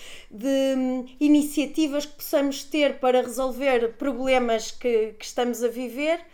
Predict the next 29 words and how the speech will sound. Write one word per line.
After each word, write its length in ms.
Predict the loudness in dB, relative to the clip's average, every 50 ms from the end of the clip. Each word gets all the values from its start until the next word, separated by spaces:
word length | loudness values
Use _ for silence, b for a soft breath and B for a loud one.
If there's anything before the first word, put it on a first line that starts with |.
| b b b b b b b 0
porque 240 | 0 0 0 0
simplesmente 680 | -4 -2 -2 -2 -2 -4 -6 -4 -4 -2 -2 -2 -2 -2
estamos 440 | -2 -2 0 0 -2 -4 -6 -10 -10 -8
um 60 | -8
bocadinho 400 | -6 0 0 2 2 2 0 -2 -2
distantes 560 | -4 -6 -6 0 0 0 0 0 -6 -10 -10
de 20 |
tudo. 400 | -6 -2 -2 -2 -2 -2 -6 -12 b b b b b b b -16 -16 -16 -14 -14 -14 -10 -4
Para 240 | 0 2 2 2 2
piorar, 640 | 0 2 4 6 6 6 6 6 6 6 6 6 4
o 60 | 2 0
que 160 | 0 -2 0
é 60 | 2
urgente 640 | 2 0 0 -2 0 0 2 2 2 2 2 4
é 80 | 4 4
a 40 | 4
situação 680 | 2 -2 -8 -8 -6 -4 -4 -4 -4 -2 -2 -2 -2 -2
de 60 | -4
saúde, 540 | -4 0 2 2 2 4 2 0 0 0 -2
não 180 | -2 -2 0
é? 180 | 0 -2 -2 -4
A 40 | -6
situação 680 | -8 -8 -10 -8 -4 -4 -4 -2 -2 -2 -2 0 -2
de 80 | -4 -6
vida 400 | -10 -8 -6 -4 -4 -2 -2 -2
das 260 | 0 0 0 -2 -2 -6
pessoas 600 | -14 -14 -12 -8 -4 -2 -2 -2 -2 -4 -6 B B B B B B B
e, 60 | -12
portanto, 420 | -10 -4 -2 0 0 -2 -2 -8